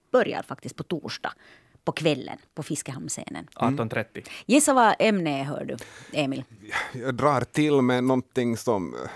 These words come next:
Speaker 3: jag vet inte, polska gränsen någonstans. Nej.
Speaker 1: <laughs>
Speaker 3: Nej, men, men, eh, det kommer alltså att vara Ukraina-tema, antar jag. Vi,
Speaker 1: Mm,
Speaker 3: kan ni avslöja
Speaker 1: naturligtvis.
Speaker 3: mer om vad som händer där?
Speaker 1: Eh, nå,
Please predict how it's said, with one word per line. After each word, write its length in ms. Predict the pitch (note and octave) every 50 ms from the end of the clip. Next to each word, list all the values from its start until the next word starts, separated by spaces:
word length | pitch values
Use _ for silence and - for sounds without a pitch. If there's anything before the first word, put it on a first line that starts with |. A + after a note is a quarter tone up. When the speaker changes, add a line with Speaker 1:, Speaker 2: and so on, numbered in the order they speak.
| - - - -
Speaker 3:
jag 180 | - - C3 C#3+
vet 260 | D3+ F#3 F#3 - -
inte, 120 | B2 - -
polska 440 | F3 G3 G3 F3 C#3+ - - C3+
gränsen 600 | A2+ G#2+ C3 D#3 D#3+ C#3+ B2 - - G2+ F2 F#2
någonstans. 340 | F#2+ F#2+ G2 - - F#2+ F#2 G2+
Nej. 260 | G#2+ A2+ A#2 G#2+ G#2 - B2 A#2 - G#2 C3 -
Speaker 1:
<laughs> 420 | - - - - - - - - -
Speaker 3:
Nej, 180 | F#3 E3+ E3+
men, 220 | F3 F3 F3 E3+ D3
men, 240 | F3 F3 F3 F3 E3
eh, 220 | D#3+ D#3+ D#3+ D#3
det 340 | D#3 D3+ D3 D3 D#3 E3+ F3+
kommer 240 | - F#3 F3 D#3+ D3+
alltså 200 | D3 - - C#3
att 80 | B2
vara 300 | C#3+ C#3 C3 B2+ C3 A#2+ - _ - _ _ -
Ukraina-tema, 720 | D3 - - D#3+ D#3+ C#3+ B2 A#2 C3 A#2+ A2 G#2+ A2 -
antar 480 | C3 D3+ D3 A2+ - A2 F#2+ E2 -
jag. 140 | G#2+ G#2 G2+
Vi, 100 | G#2 C3+
Speaker 1:
Mm, 100 | D#3+ E3+
Speaker 3:
kan 120 | - D#3 D#3
ni 60 | D3+
avslöja 340 | D#3+ F3 D3 D#3 D#3+ C#3+ C3
Speaker 1:
naturligtvis. 260 | C#3+ E3 D3+ B2 G#2+
Speaker 3:
mer 40 | - F#2+
om 140 | F#2+ F2 F#2
vad 120 | G#2+ G#2+
som 100 | G#2+ G2
händer 220 | G#2+ G2+ - F2
där? 140 | F#2+ - - - - - - - - - - A3 A#3+ B3 B3+ B3 A3
Speaker 1:
Eh, 60 | G#3+
nå, 200 | B3 C#4 C#4+ -